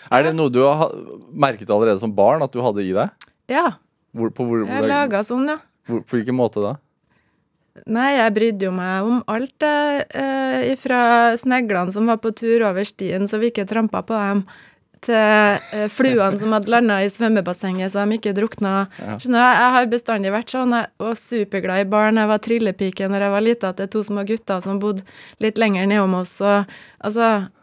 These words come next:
Speaker 2: alltid vært veldig glad i barn, da, men veldig glad i mennesker, rett og slett, og mennesker som har snublet i livet, har jeg et ekstra engasjement for.
Speaker 1: Ja.
Speaker 2: Ja.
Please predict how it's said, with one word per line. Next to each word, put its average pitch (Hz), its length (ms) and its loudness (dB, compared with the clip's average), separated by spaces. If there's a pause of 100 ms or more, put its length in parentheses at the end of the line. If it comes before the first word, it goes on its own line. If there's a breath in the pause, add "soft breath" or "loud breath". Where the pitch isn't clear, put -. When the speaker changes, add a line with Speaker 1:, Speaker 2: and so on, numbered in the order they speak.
(180)
Speaker 2:
alltid 214 340 -4
vært 233 220 -2
veldig 214 320 0
glad 190 160 -4
i 196 100 -4
barn, 202 240 0
da, 233 120 2
men 208 180 0
veldig 240 320 0
glad 202 160 2
i 208 80 0
mennesker, 185 480 -2
rett 208 180 -10
og 208 80 -6
slett, 262 300 -6
og 220 80 0
mennesker 214 420 0
som 202 160 -4
har 220 80 -2
snublet 233 600 0
i - 80 0
livet, 247 180 2
har 226 220 2
jeg 208 100 0
et 208 140 -8
ekstra 185 340 -10
engasjement 180 480 -4
for. 180 300 -2 (160)
Speaker 1:
Ja. 78 100 -16 (840 loud breath)
Speaker 2:
Ja. 233 180 4